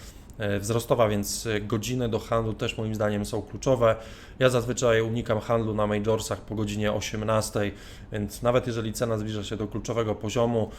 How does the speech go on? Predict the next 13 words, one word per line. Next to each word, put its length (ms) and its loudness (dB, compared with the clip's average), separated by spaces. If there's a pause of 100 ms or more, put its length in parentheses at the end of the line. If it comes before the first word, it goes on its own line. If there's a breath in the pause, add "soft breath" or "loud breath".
(420 loud breath)
to 320 4 (120)
jeżeli 360 0
na 80 2
innych 220 2
aktywach 540 0 (120)
obserwujemy 500 -2
dość 180 0
sporą 260 -2
zmienność, 500 -4
to 100 -4
ja 140 2
przede 240 -2
wszystkim, 440 -4